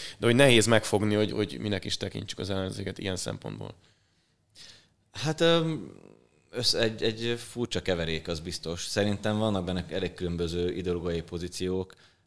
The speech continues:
Speaker 2: a neoliberálistól, a középbalostól, a, a, tényleg a radikál balosig. Öm,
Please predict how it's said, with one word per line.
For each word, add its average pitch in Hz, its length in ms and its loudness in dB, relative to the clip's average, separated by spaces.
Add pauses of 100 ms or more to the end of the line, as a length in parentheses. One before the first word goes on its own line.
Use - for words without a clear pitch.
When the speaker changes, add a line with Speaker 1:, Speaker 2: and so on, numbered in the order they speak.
(100)
Speaker 2:
a 82 320 0 (640)
neoliberálistól, 87 1000 0
a 82 80 -4
középbalostól, 82 960 -2
a, 80 580 -4
a, 78 160 -8 (160)
tényleg 85 200 -4
a 82 60 -2
radikál 80 420 -2
balosig. 82 580 -6 (320)
Öm, 87 640 0